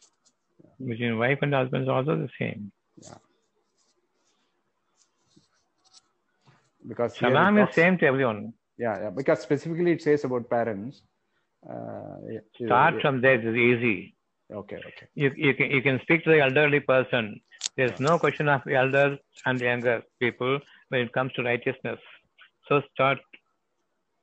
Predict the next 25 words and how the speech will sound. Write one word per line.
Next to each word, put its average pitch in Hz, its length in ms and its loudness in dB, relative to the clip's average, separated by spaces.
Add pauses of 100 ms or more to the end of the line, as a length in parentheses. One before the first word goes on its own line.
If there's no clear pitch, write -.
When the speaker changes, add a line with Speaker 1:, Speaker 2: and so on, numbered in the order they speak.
(960)
Speaker 1:
uh, 113 640 -6 (800)
practicing 143 560 -2
this 127 140 -6 (440)
from 127 280 -2
Speaker 2:
Yeah. 117 140 -8
Speaker 1:
an, 117 100 -8 (180)
an 120 200 -2
early 117 380 -2
age 107 220 -2
onwards. 107 340 -12 (420)
Speaker 2:
Okay. - 260 -18 (1900)
Speaker 1:
When 123 180 -2
I 135 80 2
can 123 200 0
talk - 240 2
to 180 60 2
my 165 120 4
parents, 151 440 2 (120)
to 147 100 2
whom 151 240 0
else 160 160 0
I 143 80 0
cannot 120 360 -4
talk? 95 160 -6 (720)
Yeah. - 80 -20